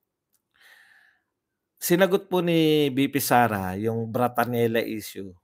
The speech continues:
kasi yun yung pinalalabas nila. Tama yung sagot ni V P Sara, inulit niya na naman, no? This time, hindi, hindi yung shiminit.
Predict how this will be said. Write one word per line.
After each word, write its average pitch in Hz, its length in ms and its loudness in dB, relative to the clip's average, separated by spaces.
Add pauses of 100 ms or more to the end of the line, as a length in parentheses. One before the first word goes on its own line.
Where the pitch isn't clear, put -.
(120)
kasi 127 400 0
yun 120 160 -4
yung 117 80 -4
pinalalabas 110 800 0
nila. 104 400 -8 (1300)
Tama 147 400 4
yung 143 80 -2
sagot 139 320 -4
ni 143 160 -2 (640)
V 123 160 -2
P 120 160 -8
Sara, 117 320 0
inulit 127 480 -2
niya 127 80 -2
na 120 160 -2
naman, 117 320 -4
no? 98 320 -12
This 117 320 -8
time, 127 240 0
hindi, 113 560 -6
hindi 113 240 -4
yung 110 160 -4
shiminit. 113 560 -6